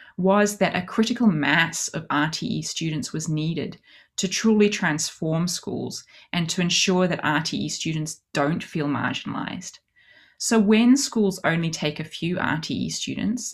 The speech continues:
and government officials turn a blind eye, this is an important mechanism through which the policy is transformed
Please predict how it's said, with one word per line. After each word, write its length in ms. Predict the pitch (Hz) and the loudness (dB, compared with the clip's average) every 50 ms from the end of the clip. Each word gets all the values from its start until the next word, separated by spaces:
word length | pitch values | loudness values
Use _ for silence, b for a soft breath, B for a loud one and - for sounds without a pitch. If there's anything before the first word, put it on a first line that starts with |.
| - | -6
and 160 | - 160 160 156 | -6 -4 -2 0
government 500 | 170 151 156 - 175 165 160 156 156 - | -2 -2 0 0 0 0 0 -2 -4 -6
officials 480 | 147 - - 147 - - 143 151 156 | -8 -8 -6 -6 -4 -4 -6 -6 -8
turn 300 | - - - 160 156 151 | -10 -8 -4 -4 -2 -2
a 60 | 151 | -4
blind 340 | 147 - 147 139 139 135 - | -4 -4 -4 -4 -2 -4 -2
eye, 560 | - 143 160 156 143 - - - - - - b b b b b b b b b - | -2 0 0 0 0 -2 -4 -4 -6 -8 -10 b b b b b b b b b 0
this 180 | 233 240 233 | 0 0 2
is 200 | - 208 226 214 | 2 2 4 4
an 100 | 254 233 | 6 6
important 580 | 240 220 226 - - 180 175 175 - 185 175 - | 6 4 4 4 0 -2 -2 -2 -4 -4 -4 -4
mechanism 580 | 143 151 160 - 160 160 147 - - - - | -6 -6 -6 -4 -4 -4 -4 -4 -6 -6 -6
through 280 | - - - - 170 170 | -6 -6 -6 -4 -4 -2
which 260 | 165 170 160 - - | 0 0 0 -2 -4
the 80 | - - | -4 -8
policy 560 | - - - 160 160 165 160 - - 165 151 | -8 -4 -2 -2 -2 -2 -2 -4 -4 -4 -2
is 140 | 147 147 - | -4 -4 -6
transformed 840 | - - 147 147 135 - - - - 160 151 147 - - 110 - - | -6 -4 -2 -2 -2 -4 -8 -6 -4 -2 -2 0 -2 -2 -4 -4 -8